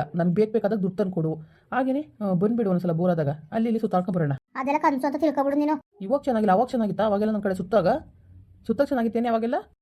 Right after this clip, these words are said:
Speaker 2: ಸುಮ್ನೆ ಹೇಳ್ತೇವ್ನಿ, ಸುಮ್ನೆ ಅತಿಯಾಗಿ ಮಾತಾಡ್ತಾ ಇದ್ದೀನಿ ನೀನು. ನೀನು ಅತಿಯಾಗಿ ಮಾತಾಡೋ ನನ್ಗೆ ಕೋಪ ಬಂದ್ಬಿಡ್ತದೆ. ನನ್ಗೆ ಹೇಳ್ತೇವ್ನಿ, ಹೇಳಿದ್ರೆ ಅರ್ಥ ಮಾಡ್ಕೊಂಡು ನೀನು ಏನಕ್ಕೆ ಹಿಂಗೆ ಆಡ್ತಾ ಇದ್ದೀನಿ ನೀನು? ಹೇಳ್ತೇನೆ ತಾನೇ? ಓ, ಭಾಳ ಅತಿಯಾಗಿ ಆಡ್ತಾ ಇದ್ದಿ. ಈಗ ನಮ್ಮ ಅಜ್ಜಿಗೂ ಸರಿಯಿಲ್ಲ, ನಮ್ಮ ಅಜ್ಜಿಗೆ,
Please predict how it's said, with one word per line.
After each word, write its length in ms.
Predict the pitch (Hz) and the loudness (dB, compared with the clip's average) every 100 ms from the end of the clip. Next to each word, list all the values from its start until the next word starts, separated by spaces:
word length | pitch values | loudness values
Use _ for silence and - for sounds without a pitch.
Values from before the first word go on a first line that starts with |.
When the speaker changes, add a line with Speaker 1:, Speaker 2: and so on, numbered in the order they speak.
| _ _ | _ _
Speaker 2:
ಸುಮ್ನೆ 220 | 277 269 | -2 0
ಹೇಳ್ತೇವ್ನಿ, 480 | 311 285 277 285 294 | 2 2 0 0 0
ಸುಮ್ನೆ 180 | 294 294 | 0 0
ಅತಿಯಾಗಿ 320 | 294 285 285 | 2 0 2
ಮಾತಾಡ್ತಾ 320 | 294 277 262 | 2 0 0
ಇದ್ದೀನಿ 220 | 285 277 277 | 0 -2 -2
ನೀನು. 140 | 285 | -2
ನೀನು 140 | 285 | -2
ಅತಿಯಾಗಿ 280 | 269 285 285 | -2 -2 0
ಮಾತಾಡೋ 280 | 285 269 285 | 0 -2 -2
ನನ್ಗೆ 180 | 294 285 | -4 0
ಕೋಪ 200 | 269 262 | 0 2
ಬಂದ್ಬಿಡ್ತದೆ. 360 | 254 269 269 | -2 -2 -2
ನನ್ಗೆ 180 | 277 285 | -2 0
ಹೇಳ್ತೇವ್ನಿ, 500 | 277 262 269 277 262 - - _ - | -2 -2 -4 -2 -4 -6 -20 _ -2
ಹೇಳಿದ್ರೆ 240 | 285 311 320 | 2 4 4
ಅರ್ಥ 140 | 269 277 | 2 0
ಮಾಡ್ಕೊಂಡು 300 | 269 302 302 | 0 0 2
ನೀನು 140 | 320 | 2
ಏನಕ್ಕೆ 280 | 277 285 302 | 0 -2 0
ಹಿಂಗೆ 120 | 302 | 0
ಆಡ್ತಾ 160 | 294 302 | 0 0
ಇದ್ದೀನಿ 180 | 302 | 0
ನೀನು? 380 | 311 359 381 _ _ - | 0 -2 -6 _ _ 0
ಹೇಳ್ತೇನೆ 300 | 285 294 302 | 2 4 2
ತಾನೇ? 420 | 311 320 294 226 220 - _ - | 0 0 0 -2 -6 -20 _ 0
ಓ, 60 | 294 311 311 320 320 320 320 311 302 | 2 4 2 2 2 2 0 0 0
ಭಾಳ 220 | 254 285 302 | 0 0 2
ಅತಿಯಾಗಿ 240 | 302 294 | 2 2
ಆಡ್ತಾ 160 | 302 311 | 2 2
ಇದ್ದಿ. 460 | 311 311 - - - | 0 -2 -10 -20 -2
ಈಗ 160 | 294 285 311 | 0 2 2
ನಮ್ಮ 160 | 302 | 2
ಅಜ್ಜಿಗೂ 240 | 262 262 302 | 2 0 0
ಸರಿಯಿಲ್ಲ, 280 | 285 294 302 | 0 2 2
ನಮ್ಮ 140 | 294 | 2
ಅಜ್ಜಿಗೆ, 380 | 262 262 294 302 | 0 0 0 0